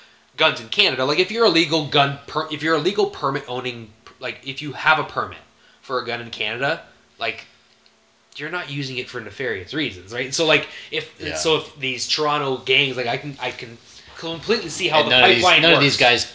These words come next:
Speaker 2: can get a gun
Speaker 1: No.
Speaker 2: legally here anyways,
Speaker 1: No, of
Speaker 2: 'cause
Speaker 1: course
Speaker 2: of all
Speaker 1: not,
Speaker 2: their
Speaker 1: yeah.
Speaker 2: records. Most
Speaker 1: Like,
Speaker 2: of them,
Speaker 1: oh,
Speaker 2: yeah.
Speaker 1: so, yeah, and I, yeah, I get that, but it's like, ugh, that's, oh, it just oh, I just feel b-, uh, like, those girls that get involved, I feel bad for
Speaker 2: But,
Speaker 1: them.
Speaker 2: like,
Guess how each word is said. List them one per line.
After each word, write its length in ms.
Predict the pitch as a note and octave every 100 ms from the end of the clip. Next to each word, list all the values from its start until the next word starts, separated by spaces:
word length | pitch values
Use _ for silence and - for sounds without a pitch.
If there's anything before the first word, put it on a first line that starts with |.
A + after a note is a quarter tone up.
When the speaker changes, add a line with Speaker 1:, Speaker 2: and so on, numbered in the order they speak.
| - -
Speaker 2:
can 200 | A#2 G2
get 160 | G2 F2+
a 40 |
gun 260 | E2+ D#2+ C#2 -
Speaker 1:
No. 220 | D3 F3
Speaker 2:
legally 180 | E2+ D#2
here 200 | D2+ F2
anyways, 180 | D#2 C#3
Speaker 1:
No, 80 | D#3
of 60 | A2+
Speaker 2:
'cause 40 | -
Speaker 1:
course 260 | F3 D3+ F2
Speaker 2:
of 60 |
all 60 | G2
Speaker 1:
not, 60 |
Speaker 2:
their 80 | G2
Speaker 1:
yeah. 200 | B2 F2+
Speaker 2:
records. 300 | C#2 C#2+ -
Most 220 | G2 F#2 -
Speaker 1:
Like, 20 |
Speaker 2:
of 80 | D2+
them, 120 | C#2+ D2+
Speaker 1:
oh, 60 |
Speaker 2:
yeah. 160 | D#2+ C#2
Speaker 1:
so, 180 | - D#3
yeah, 200 | F#3+ E3
and 100 | C#3
I, 260 | C#3 D3+ C#3
yeah, 220 | B2 G#2
I 80 | G#2+
get 200 | G#2+ F#2+
that, 120 | G2
but 60 | G#2+
it's 160 | -
like, 120 | - - A2
ugh, 160 | G#2+ - - -
that's, 520 | B2 A#2 - - - -
oh, 280 | E3 D#3+ - B2+
it 40 |
just 300 | D3 - - - - -
oh, 360 | A3+ A#3+ B2+ - - - -
I 80 | C#3
just 140 | - -
feel 220 | A#3+ C#3+
b-, 80 | A#2+ B2+
uh, 240 | B2 F#2 -
like, 220 | A2+ -
those 180 | C#3+ C#3
girls 380 | - E3 G#3 D3+
that 140 | C#3+
get 100 | B2+
involved, 320 | G#2+ G2+ F#2+ G#2+
I 60 |
feel 180 | - C3+
bad 300 | G#2 F#2 F2
for 100 | -
Speaker 2:
But, 60 | D#3
Speaker 1:
them. 60 |
Speaker 2:
like, 260 | D#3 D3